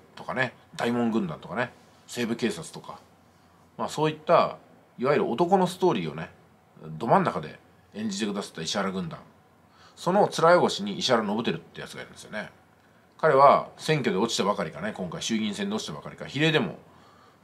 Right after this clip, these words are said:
うん、全然復活せずに、で、お情けで内閣参与ってものね、地位を与えられたんですけども、一週間で辞任して、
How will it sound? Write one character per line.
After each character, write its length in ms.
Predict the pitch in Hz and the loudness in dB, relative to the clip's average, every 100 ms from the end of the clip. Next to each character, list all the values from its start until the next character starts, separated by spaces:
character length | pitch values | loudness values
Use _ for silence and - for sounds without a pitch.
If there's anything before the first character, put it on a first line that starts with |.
| - | -12
う 40 | |
ん、 100 | 101 69 80 | -12 -12 -8
全 160 | 107 98 | -6 -4
然 120 | 92 | -6
復 140 | - | -6
活 140 | 101 - | -8 -6
せ 120 | 107 | -10
ず 120 | 78 | -10
に、 220 | 92 - - _ _ _ _ _ - | -12 -12 -18 _ _ _ _ _ -6
で、 100 | 120 | -2
お 100 | 117 180 | 2 4
情 140 | 160 | 4
け 80 | 104 | 2
で 120 | 90 | -2
内 220 | 85 120 | 2 2
閣 160 | 123 120 | 4 0
参 200 | - 127 | 0 0
与 80 | 90 | 0
っ 40 | |
て 140 | 80 80 | -8 -12
も 100 | 76 | -12
の 100 | 71 | -8
ね、 200 | 113 123 | -10 -8
地 160 | - 110 | -4 -2
位 60 | |
を 80 | 82 | -2
与 160 | 82 101 | 0 0
え 40 | |
ら 80 | 101 | 0
れ 40 | |
た 100 | 98 | 0
ん 60 | 98 | -4
で 60 | |
す 80 | 80 | -6
け 60 | 95 | -8
ど 40 | |
も、 180 | 135 107 | -4 -4
一 80 | 98 | -4
週 180 | - 110 | -4 -4
間 160 | 90 | -6
で 100 | 78 | -8
辞 160 | 73 90 | -12 -12
任 160 | 85 90 | -10 -8
し 60 | |
て、 300 | - 131 - | -2 -2 -2